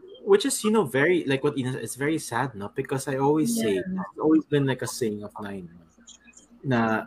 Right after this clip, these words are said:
Speaker 1: you learn more, you learn more from failures than, than victories, eh. Which makes sense, eh.
Speaker 2: Yeah.
Speaker 1: If I, let's say, for example, let's say Jamie and I played beer pong, for example,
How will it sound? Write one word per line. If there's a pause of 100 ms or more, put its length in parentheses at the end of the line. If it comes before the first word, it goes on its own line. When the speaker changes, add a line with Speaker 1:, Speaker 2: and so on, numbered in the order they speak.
(120)
Speaker 1:
you
learn
more, (460)
you
learn
more
from
failures
than, (520)
than
victories,
eh. (720)
Which
makes
sense,
eh.
Speaker 2:
Yeah. (240)
Speaker 1:
If
I,
let's
say,
for
example,
let's
say (840)
Jamie
and
I
played
beer
pong,
for
example,